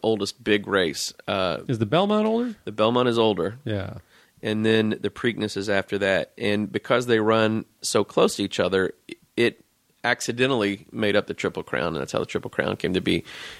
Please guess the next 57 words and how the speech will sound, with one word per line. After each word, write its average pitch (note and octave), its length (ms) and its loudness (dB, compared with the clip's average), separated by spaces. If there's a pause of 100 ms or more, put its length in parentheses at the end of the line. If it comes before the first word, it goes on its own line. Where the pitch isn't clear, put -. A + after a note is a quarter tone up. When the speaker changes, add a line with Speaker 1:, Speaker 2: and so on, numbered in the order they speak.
Speaker 1:
And A2+ 160 0
just B2 180 0
through A#2+ 200 2
the A2 80 2
years, B2+ 200 2
I - 80 0
don't, - 380 -2
uh, D#2 160 2
you E2 240 -2
know, A#2 80 0
it's, G#2+ 260 -4
it's - 360 -4
almost A#2 280 2
inexplicable G#2 640 -4
why G#2+ 400 2
the G#2 100 -2
Kentucky G#2 400 -6
Derby G2+ 280 -2
has G2+ 100 -2
always G#2 240 0
been G2+ 160 -6
so - 140 -2
famous, G#2 400 -2
but G#2 180 2
it, - 300 -2
I A2+ 80 0
feel G#2+ 240 2
like G2+ 240 2
it - 100 -2
just - 260 -2
gets - 220 -6
bigger G2+ 440 4
and G2 260 -2
bigger F#2+ 360 2 (480)
every A#2 200 -2
Speaker 2:
I've B3 80 2
Speaker 1:
year. D#3+ 100 0
Speaker 2:
noticed D3+ 300 2
it, E3 120 2
and D3+ 120 4
then, D3+ 340 0
like, D3+ 320 0
I D#3+ 120 4
think F3+ 200 0
I've, C3 220 2
my C#3 120 4
first - 300 0
one A#2 160 4
was A2 100 4
about A2+ 240 2
ten A#2+ 220 2
years C3 180 4
ago G2 220 2
when G2 140 -2
I F#2+ 40 -2
first C3+ 300 -2
went, G2+ 320 -2